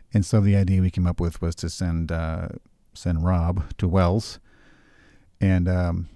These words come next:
our idea was to try and come up with a way to make the story current and relevant. And, you know, that's the thing that newspapers will try to do when they've got content like this that's kind of old. And so I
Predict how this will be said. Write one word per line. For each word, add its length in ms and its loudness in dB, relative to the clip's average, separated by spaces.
our 260 2
idea 380 4
was 180 4
to 80 2
try 240 2
and 160 4
come 140 2
up 140 0
with 100 2
a 60 2
way 200 2
to 120 2
make 400 0
the 80 0
story 600 0
current 540 -2
and 160 0
relevant. 540 2
And, 440 0
you 140 -2
know, 140 2
that's 180 -2
the 80 -2
thing 200 2
that 100 2
newspapers 1080 0
will 320 -2
try 260 -2
to 100 2
do 300 4
when 160 6
they've 140 2
got 240 0
content 400 -2
like 180 -2
this 180 -4
that's 160 -8
kind 200 -4
of 80 -4
old. 280 -2
And 140 -4
so 160 -2
I 200 -4